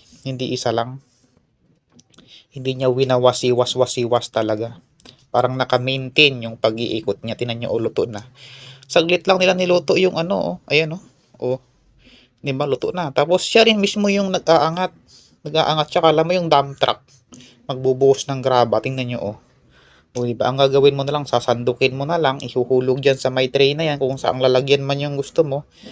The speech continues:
Ayan, o, di ba? Napaka-basic lang. Napakadali lang talaga. Hmm.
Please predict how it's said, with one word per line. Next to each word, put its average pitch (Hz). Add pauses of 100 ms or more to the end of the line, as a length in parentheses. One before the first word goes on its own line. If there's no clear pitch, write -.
(280)
Ayan, 110
o, 113
di 120
ba? 120
Napaka-basic 127
lang. 113
Napakadali 135
lang 120
talaga. 113 (320)
Hmm. 117